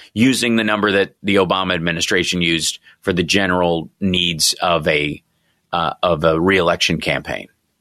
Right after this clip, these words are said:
So, um, in the, in the case of, uh, you know, this, um, spending on behalf of, uh, Mister Trump covers not only legal work that would be relatively routine for any president or candidate,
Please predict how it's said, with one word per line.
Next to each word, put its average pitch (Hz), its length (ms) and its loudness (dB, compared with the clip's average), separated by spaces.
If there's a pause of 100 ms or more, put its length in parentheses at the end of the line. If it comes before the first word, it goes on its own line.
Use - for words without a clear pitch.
(1300)
So, 127 420 0 (1160)
um, 113 460 -2
in 196 220 0
the, 190 240 -2
in 143 160 -2
the 143 60 -2
case 143 300 0
of, 107 300 -2 (160)
uh, - 60 -2
you 107 220 2
know, 98 280 0 (100)
this, 110 480 -2 (760)
um, 117 280 0
spending 190 360 -2
on 165 160 0
behalf 135 400 -2
of, 117 360 0
uh, 107 240 0
Mister 120 280 0
Trump 117 240 0
covers 120 300 -2
not 123 160 0
only 120 220 2
legal 170 320 0
work 117 240 2
that 113 160 0
would 113 100 2
be 113 100 2
relatively 110 520 2
routine 156 460 -2
for 123 100 -2
any 104 120 0
president 95 460 0
or 87 60 -6
candidate, 90 520 -2